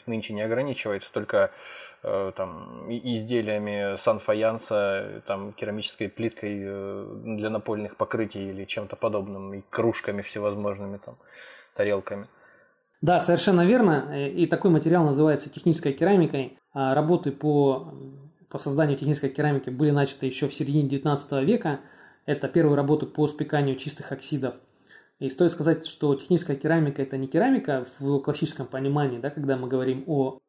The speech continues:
Speaker 2: обожженной глине с какими-то, с примесью каких-то других элементов, но так или иначе основным компонентом является глина. Техническая керамика — это керамика, полученная из, э, чистых, чистых оксидов. Ну, точнее сказать, керамика бывает,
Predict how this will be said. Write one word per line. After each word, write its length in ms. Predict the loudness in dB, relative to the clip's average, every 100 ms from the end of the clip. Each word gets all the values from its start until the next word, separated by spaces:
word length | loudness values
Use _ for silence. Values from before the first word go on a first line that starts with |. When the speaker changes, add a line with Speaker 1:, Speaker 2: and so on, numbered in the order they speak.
| _
Speaker 2:
обожженной 400 | 0 2 4 2
глине 320 | 2 4 2
с 80 | 0
какими-то, 560 | -8 -4 -2 -2 -6 -10 _
с 100 | -4
примесью 340 | 2 4 4 -2
каких-то 340 | -2 -2 -2
других 340 | -2 0 -2 0
элементов, 400 | 0 0 -2 -4
но 100 | -2
так 200 | 0 0
или 80 |
иначе 240 | 2 2 0
основным 300 | -4 0 0
компонентом 460 | -2 0 0 0 -2
является 380 | 0 0 0 -2
глина. 360 | 0 0 -2 -12 _ -10
Техническая 460 | 0 4 4 2
керамика — 440 | 2 2 0 -2 -6
это 100 | -2
керамика, 440 | 2 4 4 2
полученная 760 | -2 2 2 2 0 0 -2 -6 _
из, 280 | 2 4 4
э, 360 | 4 4 0 -4 -10
чистых, 420 | -2 -2 -2 -8 -12 -20 0
чистых 340 | 2 2 -2
оксидов. 460 | -4 0 0 0 -4 -12 _ -20 _ 2
Ну, 280 | 2 2 0
точнее 260 | 0 4 4
сказать, 300 | 4 4 4
керамика 380 | 4 6 4 4
бывает, 400 | 6 6 4